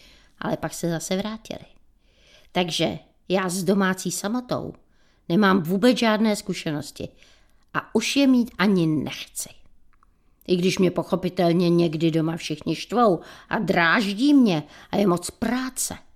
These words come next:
Ale necítím se opuštěná a to je pro mě důležité. Když jsem ale zvlášť otrávená z toho, jak vůbec nemám klid, tak se mi vybaví moje sestřenice Jana,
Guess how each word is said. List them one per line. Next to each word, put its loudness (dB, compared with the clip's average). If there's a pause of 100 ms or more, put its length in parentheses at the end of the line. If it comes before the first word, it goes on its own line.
(560)
Ale 2
necítím 0
se 0
opuštěná -4
a -8
to 0
je 4
pro -2
mě 0
důležité. -6 (1160)
Když 0
jsem 4
ale 6
zvlášť 0
otrávená 0
z -8
toho, 0
jak 2
vůbec 0
nemám -2
klid, -6 (760)
tak -8
se 4
mi 8
vybaví 0 (220)
moje 6
sestřenice 0
Jana, -4